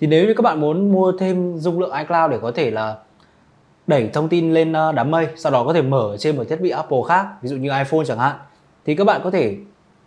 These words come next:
nhận nhiều hơn với Apple iCloud Cộng ở dưới này. Nâng lên iCloud Cộng và sẽ có rất nhiều các cái gói đây các bạn có thể lựa chọn. Ví dụ như là năm mươi gi được bao nhiêu tiền, hoặc là hai trăm gi bao nhiêu tiền. Đó,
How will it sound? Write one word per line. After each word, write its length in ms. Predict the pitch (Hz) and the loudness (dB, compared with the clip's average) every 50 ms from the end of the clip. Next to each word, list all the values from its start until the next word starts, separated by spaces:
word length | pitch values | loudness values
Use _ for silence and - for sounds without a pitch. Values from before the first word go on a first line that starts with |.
| _ - | _ -6
nhận 200 | 143 165 135 147 | -4 -4 -2 -2
nhiều 160 | 147 147 147 | -2 0 2
hơn 200 | 156 170 170 165 170 - - - - | 2 2 2 2 0 -6 -18 -16 -8
với 260 | 120 117 117 123 139 | -4 -4 -2 -2 -4
Apple 440 | 135 - - 165 180 - - 156 135 123 120 120 117 117 110 - - _ _ _ _ _ _ _ _ - | -6 -6 -6 -4 -4 -2 0 0 2 2 2 0 0 -2 -4 -10 -14 _ _ _ _ _ _ _ _ -8
iCloud 260 | 143 143 147 156 147 139 139 - | -6 -2 -2 -2 -2 -2 0 2
Cộng 220 | 156 156 156 156 - - - _ _ _ _ _ | 4 4 4 2 -2 -16 -20 _ _ _ _ _
ở 80 | - - | -14 -8
dưới 160 | 104 120 120 | -4 -2 -2
này. 160 | 135 147 143 - - - - _ _ _ _ _ _ _ _ | 0 -2 -2 -4 -8 -16 -20 _ _ _ _ _ _ _ _
Nâng 140 | 139 139 147 | -4 -2 0
lên 140 | 156 151 151 | 0 0 -2
iCloud 360 | 147 147 151 151 151 143 143 143 | -4 -4 -2 0 0 0 0 2
Cộng 240 | - 160 - - 120 | 2 2 2 0 -2
và 380 | 113 117 113 113 113 113 113 110 | -2 0 0 0 -2 -4 -8 -8
sẽ 180 | - - - | -8 -10 -10
có 260 | - - 131 113 117 120 | -6 -2 -2 -2 0 0
rất 220 | 156 202 202 - | -2 -2 -2 -2
nhiều 200 | 147 139 120 113 | -2 0 0 0
các 120 | 120 139 151 | -2 -4 -4
cái 100 | 147 123 | -4 -2
gói 280 | 107 113 107 117 139 | -2 0 0 0 0
đây 160 | 147 147 139 117 | -2 -2 -2 -4
các 100 | - 127 | -4 -4
bạn 220 | 139 139 - 156 - | -4 -4 -6 -8 -10
có 80 | 127 | -8
thể 140 | 127 156 123 | -6 -4 -4
lựa 160 | 107 113 120 | -4 -4 -4
chọn. 260 | 120 - 156 139 - - - _ _ _ _ - | -2 -2 -2 -2 -2 -6 -14 _ _ _ _ -10
Ví 120 | 113 120 | -8 -6
dụ 120 | 131 147 127 | -6 -6 -6
như 180 | 123 127 135 | -8 -8 -6
là 260 | 135 127 117 113 113 110 | -4 -4 -4 -4 -4 -4
năm 200 | 113 123 135 143 | -6 -6 -4 -4
mươi 120 | 139 139 | -4 -4
gi 480 | 131 139 147 147 151 151 147 147 147 135 | -2 -2 -2 -2 -2 -2 -4 -4 -6 -6
được 120 | 120 107 | -6 -6
bao 100 | 120 120 | -6 -6
nhiêu 120 | 135 143 139 | -6 -6 -6
tiền, 360 | 135 123 110 113 113 117 117 113 - _ _ _ _ _ _ | -4 -6 -4 -4 -6 -8 -10 -12 -16 _ _ _ _ _ _
hoặc 220 | - 117 - - | -20 -20 -16 -12
là 300 | 113 110 107 107 110 107 | -10 -8 -8 -8 -8 -8
hai 120 | 104 131 139 | -8 -8 -8
trăm 120 | 139 143 143 | -8 -6 -4
gi 220 | 147 147 151 147 | -4 -4 -4 -4
bao 100 | 147 151 | -4 -6
nhiêu 80 | 147 143 | -4 -2
tiền. 300 | 135 143 131 123 123 - - | 0 0 0 -2 -4 -8 -6
Đó, 280 | - 143 147 156 175 | -2 0 0 0 -2